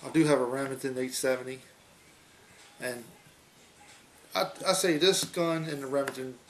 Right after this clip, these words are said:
they're pretty much at the same level of, of quality wise and shotguns. I mean, a lot of people don't like the aluminum, um, frame here,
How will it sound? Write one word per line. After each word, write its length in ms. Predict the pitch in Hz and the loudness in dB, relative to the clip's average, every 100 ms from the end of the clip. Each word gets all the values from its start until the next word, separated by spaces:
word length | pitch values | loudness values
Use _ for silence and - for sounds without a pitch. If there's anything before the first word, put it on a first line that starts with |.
| - | -10
they're 120 | 190 | -4
pretty 340 | 185 147 131 123 | -2 0 -2 -2
much 360 | 120 117 - - - - - - - - - - - - - - - - - - - - | -8 -8 -10 -12 -20 -20 -20 -20 -20 -20 -20 -20 -20 -20 -20 -20 -20 -20 -20 -20 -20 -6
at 140 | 165 135 | -4 -2
the 60 | |
same 360 | - 156 147 123 | -2 -2 -2 -2
level 380 | 123 120 123 120 - | -2 -2 -8 -12 -18
of, 360 | 113 - - - | -18 -18 -18 -14
of 180 | 113 - - | -14 -14 -18
quality 420 | - 143 131 127 123 | -2 2 4 2 -2
wise 380 | 120 120 120 | -4 -4 -6
and 80 | 113 | -8
shotguns. 760 | - 117 110 - 117 113 110 - - - - - - - - - - - - - - - | -8 -6 -6 -10 -16 -16 -18 -20 -20 -20 -20 -20 -20 -20 -20 -20 -20 -20 -20 -20 -20 -8
I 80 | 139 | -6
mean, 200 | 135 131 | -6 -6
a 40 | 123 | 2
lot 200 | 135 143 | 6 6
of 60 | |
people 240 | 147 139 135 | 4 2 4
don't 300 | 135 139 127 | 4 2 4
like 300 | 135 131 - - - - - - - - - | 4 4 -4 -20 -20 -20 -20 -20 -20 -20 -6
the 80 | |
aluminum, 500 | 135 143 147 143 139 131 127 - - - - - - - - - - | 0 2 2 0 -4 -6 -16 -20 -14 -14 -14 -20 -20 -20 -20 -20 -10
um, 380 | 147 135 123 123 120 - - - - - - | -6 -4 -4 -8 -14 -20 -20 -20 -20 -20 -12
frame 420 | - 143 139 131 | -6 -4 -4 -6
here, 300 | 139 135 135 | -10 -8 -10